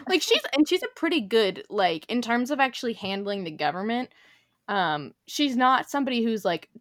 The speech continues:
Speaker 1: totally disengaged. Like, she's still doing her job. She might
Speaker 2: Mm-hmm.
Speaker 1: not have done it necessarily, like, the best, or she might not have been,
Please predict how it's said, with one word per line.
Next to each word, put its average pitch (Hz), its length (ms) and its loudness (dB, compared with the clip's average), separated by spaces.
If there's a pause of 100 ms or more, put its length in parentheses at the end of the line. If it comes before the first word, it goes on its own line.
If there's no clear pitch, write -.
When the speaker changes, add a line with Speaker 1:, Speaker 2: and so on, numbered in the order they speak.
(100)
Speaker 1:
totally 190 800 0 (420)
disengaged. 208 1120 -4
Like, 202 240 -4
she's 233 180 -6
still 240 160 -4
doing 185 320 -2
her 190 140 -8
job. 240 460 -2 (480)
She 403 140 2
might 494 180 4
Speaker 2:
Mm-hmm. 349 80 6
Speaker 1:
not 302 60 10
have 254 160 2
done 220 140 4
it 214 160 0 (240)
necessarily, 214 480 0
like, 180 260 0
the 180 120 0
best, 185 540 0
or 202 40 -4
she 220 140 -6
might 208 120 0
not 220 140 0
have 208 120 -4
been, 196 300 -4